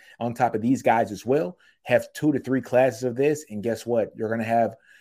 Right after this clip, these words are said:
an offensive line factory, basically. That is the key. That is what Texas wants. That is what Coach Flood wants. I'm pretty sure you get him behind closed doors, he's gonna tell you he likes these big humans because guess what? Hey, big guys don't grow on trees every day.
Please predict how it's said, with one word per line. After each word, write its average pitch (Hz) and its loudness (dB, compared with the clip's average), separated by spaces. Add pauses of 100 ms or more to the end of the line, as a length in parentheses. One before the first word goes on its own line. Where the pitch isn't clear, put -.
(180)
an 117 -4
offensive 117 -2
line 123 0
factory, 131 2
basically. 107 -2
That 113 2
is 123 -2
the 117 -8
key. 127 -4 (240)
That 113 0
is 113 -4
what 117 0
Texas 120 -4
wants. 120 -8
That 107 -4
is 107 -8
what 113 -4
Coach 117 -8
Flood 131 0
wants. 117 -6
I'm 95 -12
pretty 120 -8
sure 139 2 (220)
you 117 -8
get 127 4
him 123 0
behind 123 0
closed 117 -4
doors, 135 6
he's - -14
gonna 123 -4
tell 131 -2
you 113 -2
he 120 -4
likes 127 0
these 123 -16
big 123 -4
humans 147 -4
because 117 -10
guess 123 0
what? 139 2 (320)
Hey, 143 2 (600)
big 143 2
guys 131 6
don't 120 0
grow 127 8
on 117 -4
trees 127 0
every 117 -2
day. 139 2